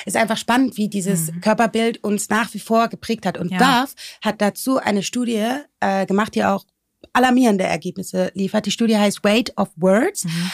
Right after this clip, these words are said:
Speaker 1: Und sie zeigt, wie tief eben diese Prägung sitzt, was man halt beispielsweise an meiner Freundin, die, äh, nun heiratet, auch so ein bisschen gesehen hat. Ich möchte ihr da gar keinen Vorwurf machen, weil es gibt, äh, zwei ganz zentrale Erkenntnisse der Studie. <laughs> Sie ist damit nicht allein.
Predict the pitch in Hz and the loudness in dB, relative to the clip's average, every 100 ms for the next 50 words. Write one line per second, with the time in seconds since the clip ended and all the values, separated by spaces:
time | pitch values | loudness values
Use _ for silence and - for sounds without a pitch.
0 | - - 196 208 - 214 240 - - 262 | -6 -2 -2 -2 0 2 2 -2 -6 -2
1 | 277 226 208 208 202 247 240 220 202 269 | 0 0 0 -2 -2 -2 0 0 -2 -2
2 | - _ - 220 220 220 214 190 _ - | -6 _ -2 -2 0 0 0 -4 _ -20
3 | - 160 - 180 214 214 220 214 220 208 | -20 -20 -12 -2 0 0 -2 -2 -2 0
4 | 196 196 202 - 208 202 185 190 190 - | 0 0 -2 -2 -2 0 -2 -4 -2 -4
5 | 180 185 185 185 180 185 185 180 196 226 | -2 0 2 0 0 0 0 -2 -2 0
6 | 233 214 208 202 - 196 165 208 175 165 | 0 0 -2 -2 -4 -4 -2 -2 -2 -6
7 | - 226 214 208 180 196 - 180 - 220 | -4 -2 -2 -2 -2 -2 -4 -6 0 0
8 | 196 185 170 175 214 - - - 208 247 | 0 -4 -4 -4 -8 -8 -16 -4 0 2
9 | 208 233 269 - - - 226 - - 190 | 2 0 -4 -14 -10 -2 -2 0 0 0
10 | - 95 92 214 - - 196 175 220 220 | 0 -2 0 0 -2 -4 -4 0 0 0
11 | - 190 185 185 180 - 208 220 226 220 | -2 -2 -2 -2 -4 0 0 0 0 2
12 | 294 320 165 185 190 165 247 226 165 160 | 2 2 -2 -2 -2 -4 -2 -2 -2 -4